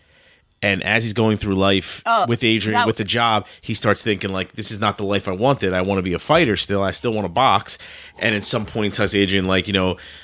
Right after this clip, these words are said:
Speaker 1: "I wanna fight." And she's like, "Why do you wanna fight again? We've created this life. You know, you have a good job. You make good money. You support the family. We have a house. Why do you wanna go back to this?" And he goes, "Because this is who I am. I need to go back and do this."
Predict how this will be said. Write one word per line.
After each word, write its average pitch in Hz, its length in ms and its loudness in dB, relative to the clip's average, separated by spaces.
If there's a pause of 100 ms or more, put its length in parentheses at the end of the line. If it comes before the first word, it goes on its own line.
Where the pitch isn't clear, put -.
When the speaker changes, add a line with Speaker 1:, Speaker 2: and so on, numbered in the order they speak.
(260)
Speaker 1:
"I 113 60 2
wanna 98 160 0
fight." 131 360 2
And 98 100 -4
she's 104 160 -6
like, 101 140 0
"Why 104 180 -2
do 113 60 0
you 110 60 0
wanna 101 120 -2
fight 131 240 0
again? 101 200 -2
We've 104 100 -2
created 104 300 0
this 90 120 -6
life. 107 360 2
You 98 100 -4
know, 98 80 -4
you 92 140 -4
have 107 140 0
a - 20 -4
good 87 180 -6
job. 120 460 2
You 95 80 -8
make 92 160 -6
good 95 100 -4
money. 120 280 0
You 107 60 -6
support - 280 -8
the - 80 -16
family. 120 260 2
We 104 60 2
have 82 80 -2
a 80 40 -4
house. 117 400 -4 (440)
Why 113 180 2
do 120 60 2
you 117 40 4
wanna 110 120 2
go 107 100 4
back 120 220 4
to 101 100 -6
this?" 101 220 4
And 92 80 -4
he 101 100 -4
goes, 104 180 -2
"Because 101 320 -4
this 101 120 -6
is 95 40 -6
who 104 140 0
I 95 120 2
am. 110 380 4
I 101 140 0
need 104 200 -2
to 107 60 -10
go 98 140 -4
back 90 240 -2
and 92 100 -10
do 143 140 0
this." 101 240 -4